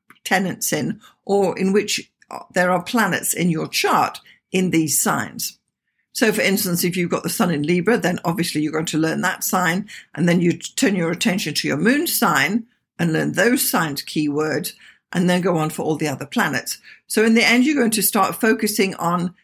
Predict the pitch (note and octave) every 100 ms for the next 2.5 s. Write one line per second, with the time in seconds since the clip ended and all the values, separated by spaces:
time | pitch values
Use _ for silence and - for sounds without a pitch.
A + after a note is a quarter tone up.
0 | _ E3+ - G3+ F3 E3+ C#3+ F#3 - -
1 | E3 G#3+ E4+ D#4 A3 - - D3 D#3 -
2 | - D3 E3 B3+